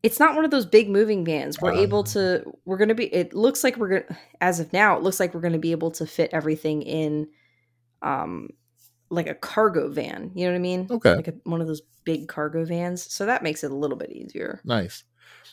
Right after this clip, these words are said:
Speaker 2: You know, if you want help moving in, I highly recommend that you just get, like, a big tarp and some black spray paint, right? And then
Speaker 1: Mm-hmm.
Speaker 2: you just spray paint free candy on the tarp.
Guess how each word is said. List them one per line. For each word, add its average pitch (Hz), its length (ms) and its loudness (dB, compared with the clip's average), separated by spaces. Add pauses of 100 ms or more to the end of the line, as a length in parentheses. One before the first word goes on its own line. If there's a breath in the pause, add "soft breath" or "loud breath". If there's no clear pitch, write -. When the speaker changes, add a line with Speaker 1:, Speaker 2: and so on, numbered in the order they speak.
(140)
Speaker 2:
You 147 160 8
know, 170 240 8
if - 180 0
you 147 80 6
want 175 220 4
help 165 240 4
moving 139 380 8
in, 101 300 2 (680)
I 117 100 6
highly 151 320 6
recommend 117 680 6 (260)
that 107 520 4 (180)
you 113 160 2
just 107 240 0
get, 117 200 4
like, 117 180 4
a 104 60 4
big 120 400 4
tarp - 400 2 (680)
and 110 160 -4
some 95 180 -4
black 113 280 4
spray 104 320 2
paint, - 340 -8 (120)
right? 92 240 0 (680 loud breath)
And 113 220 4
then 113 160 6
Speaker 1:
Mm-hmm. 110 100 2
Speaker 2:
you 113 60 2
just 104 300 2
spray 139 340 4
paint 131 340 2
free 143 320 4
candy 123 480 4
on 98 140 2
the 92 100 -2
tarp. - 340 -4